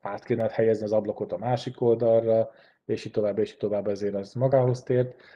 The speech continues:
De a turizmus és a, a légiközlekedés az, az, ö, gyakorlatilag nagyon hosszú távon fogja ezt megsínleni. Ö, gyak-, ö, egyes vélemények szerint ez kétezer-huszonnégynél korábban nem fogja tudni elérni a,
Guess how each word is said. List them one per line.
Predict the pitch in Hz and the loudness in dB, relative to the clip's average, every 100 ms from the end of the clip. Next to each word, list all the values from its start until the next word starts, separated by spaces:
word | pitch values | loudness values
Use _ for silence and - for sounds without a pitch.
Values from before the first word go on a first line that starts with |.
| _ | _
De | - 123 | 2 4
a | 117 | 4
turizmus | 165 156 135 123 127 123 | 2 2 0 0 -2 -2
és | 117 - | -2 2
a, | 113 113 113 123 113 | 4 4 2 0 2
a | 110 | 4
légiközlekedés | 123 113 113 107 104 104 107 101 - | 4 4 -2 -4 -4 -4 -2 -4 -2
az, | 104 101 - _ _ _ | -4 -4 -10 _ _ _
az, | - 104 110 - | -6 -6 -6 -2
ö, | 110 104 104 107 131 120 110 | 0 2 2 0 -6 -12 -6
gyakorlatilag | 113 - 110 104 104 104 | -4 -2 -2 -2 -2 -2
nagyon | 101 101 95 | -4 -4 -6
hosszú | 98 95 101 | -8 -12 -12
távon | - 92 92 92 98 95 _ _ _ | -8 -8 -6 -8 -10 -14 _ _ _
fogja | - 104 104 | -8 -4 -4
ezt | 98 123 | -4 -6
megsínleni. | 127 - 127 123 120 120 - _ _ _ | -6 -2 0 0 -2 -6 -8 _ _ _
Ö, | 113 107 107 110 107 107 - - - | 0 2 2 2 -2 -6 -12 -16 -10
gyak-, | 117 120 - - | -2 -2 -4 -14
ö, | - 127 - _ _ | -10 -10 -12 _ _
egyes | 131 123 117 - | 0 2 0 0
vélemények | 117 113 110 104 | 0 0 -2 -6
szerint | - 107 107 | -2 -2 0
ez | 107 104 | -2 -2
kétezer-huszonnégynél | - 110 101 104 98 104 - 98 101 101 98 95 | 0 0 0 0 -2 -4 -6 -4 0 0 0 -6
korábban | 95 101 92 92 98 95 98 - - _ _ | -2 -2 -2 -4 -4 -6 -6 -14 -20 _ _
nem | - 110 107 | -8 -2 -2
fogja | 104 98 95 | -2 -4 -4
tudni | - 95 95 | -4 -4 -2
elérni | 92 95 92 95 92 | 0 0 -2 -2 -2
a, | 92 | 0